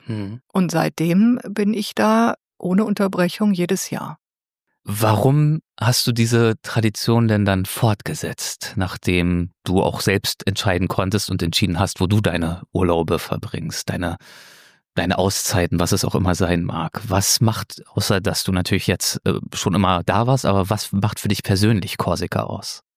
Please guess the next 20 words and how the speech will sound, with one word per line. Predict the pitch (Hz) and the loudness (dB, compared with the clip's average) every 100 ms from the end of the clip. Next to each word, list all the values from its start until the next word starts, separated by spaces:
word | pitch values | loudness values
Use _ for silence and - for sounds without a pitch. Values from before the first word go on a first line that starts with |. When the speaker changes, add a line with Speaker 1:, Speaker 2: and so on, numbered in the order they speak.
| _ | _
Speaker 2:
Ja, | 180 | -6
Korsika | 185 190 226 262 247 247 | -4 0 0 0 0 0
ist | 202 - | 0 -4
einfach | 190 214 - 220 220 - - _ _ _ - | 2 2 2 0 0 -8 -16 _ _ _ -10
so | 170 196 233 247 | -2 2 2 2
vielseitig. | - 247 240 165 120 - 147 | 0 2 2 0 -4 -6 -6
Also | 165 190 | 0 0
ich | - | 4
werde | 196 | 4
natürlich | 208 196 214 190 - | 4 4 2 0 0
öfter | 226 277 | 0 0
gefragt, | 180 - 143 - | 0 -2 -6 0
„Oh, | 165 156 | 0 2
wird | 151 | 0
es | 143 | -4
dir | - 151 | -2 0
nicht | 143 - | 0 -2
mal | 123 135 | -6 -4
langweilig?“ | 160 208 190 185 175 175 175 175 175 - - - _ _ _ _ - | 2 2 4 2 2 2 2 2 0 -6 -10 -14 _ _ _ _ -4
Nein, | 226 294 131 | 0 2 0